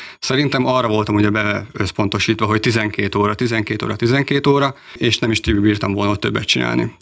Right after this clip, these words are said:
És szerintem ez nagy titok volt, hogy itt az egy, az utolsó egy hónapban, amikor ezt kitaláltuk,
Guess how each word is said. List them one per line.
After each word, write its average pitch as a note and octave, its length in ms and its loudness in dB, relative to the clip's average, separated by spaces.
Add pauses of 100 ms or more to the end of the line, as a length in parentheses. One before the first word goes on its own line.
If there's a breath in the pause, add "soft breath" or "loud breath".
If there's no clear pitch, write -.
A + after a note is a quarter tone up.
És - 100 -4
szerintem B2+ 280 2
ez C3 160 0
nagy B2+ 160 2
titok A2+ 300 0
volt, A2 180 2
hogy A#2 120 2
itt A#2 160 0
az A2 100 2
egy, B2 140 0
az A#2 100 0
utolsó A2+ 380 0
egy A2 160 -2
hónapban, A#2+ 460 2
amikor A2 220 -4
ezt - 100 -6
kitaláltuk, C3+ 580 -2